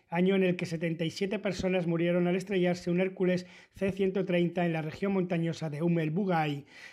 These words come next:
quinientos kilómetros al este de Argel. Nada más conocerse la noticia, el ministro argelino de Defensa, general Gaid Salah,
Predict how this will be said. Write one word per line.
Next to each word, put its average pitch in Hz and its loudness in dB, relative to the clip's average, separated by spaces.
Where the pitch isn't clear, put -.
quinientos 190 0
kilómetros 175 2
al 160 -2
este 151 -8
de 135 -10
Argel. 156 0
Nada 175 2
más 180 2
conocerse 175 -2
la 160 -2
noticia, 196 -2
el 185 2
ministro 175 0
argelino 170 -2
de 156 -2
Defensa, 185 -2
general 175 2
Gaid 175 2
Salah, 180 0